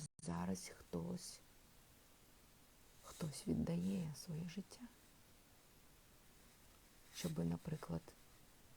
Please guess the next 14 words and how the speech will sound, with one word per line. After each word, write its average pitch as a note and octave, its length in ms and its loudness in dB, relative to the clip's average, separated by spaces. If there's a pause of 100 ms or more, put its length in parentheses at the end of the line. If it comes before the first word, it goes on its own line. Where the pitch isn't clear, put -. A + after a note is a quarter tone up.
(140)
мої E3 360 8
діти - 360 0 (2750)
могли D#3 640 4 (2000)
просинатися D3+ 1000 2 (100)
і C#3+ 120 -2
жити - 360 -2
сьогодні E3+ 680 -2
в - 120 -16
Києві. G3 300 -4 (2250)
І D#3+ 60 6
їх E3 340 2
діти, - 340 -8 (1300)
і C#3 60 6
їх C#3+ 400 2